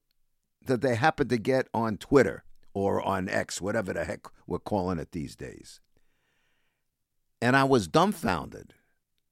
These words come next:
absolutely dumbfounded. And, and, you know,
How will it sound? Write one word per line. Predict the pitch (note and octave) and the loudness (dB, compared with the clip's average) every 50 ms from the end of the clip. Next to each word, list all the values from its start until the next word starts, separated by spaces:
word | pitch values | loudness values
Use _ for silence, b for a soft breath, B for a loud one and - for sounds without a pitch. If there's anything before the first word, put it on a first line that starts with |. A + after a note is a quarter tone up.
| _ _ _ _ _ _ - | _ _ _ _ _ _ -2
absolutely | - D#3+ F3+ F3+ - - F3 E3 D3+ E3 D3 | 2 2 2 2 0 -2 -2 0 0 0 -2
dumbfounded. | G2+ - D#3 F#3 F3+ - D3+ D3 C#3 C3+ A#2+ C#3+ C3+ - - | 0 0 -2 -2 -2 -2 -2 -2 -2 -2 0 -2 -2 -2 -2
And, | A#2 C3 C3+ - - | -2 -2 -2 -2 0
and, | C3+ C#3 C3 C3 - _ _ _ - | 0 0 0 -2 -4 _ _ _ -2
you | C3+ C#3+ | 0 2
know, | C#3+ C3+ B2+ A#2+ | 4 4 4 2